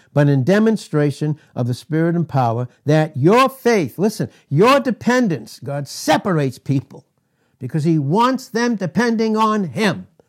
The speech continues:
Period. Period. Because he loves the individual. And then when that happens, now you have fellowship. "That your dependence should not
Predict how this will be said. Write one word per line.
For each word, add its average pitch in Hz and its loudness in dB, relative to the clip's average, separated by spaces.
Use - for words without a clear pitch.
Period. 233 0
Period. 269 0
Because 135 -4
he 156 2
loves 214 4
the 220 2
individual. 202 0
And 117 -6
then 269 2
when 262 0
that 254 0
happens, 247 -2
now 160 -2
you 202 2
have 165 -2
fellowship. - -10
"That 170 2
your 180 2
dependence 170 0
should 175 -4
not 202 -2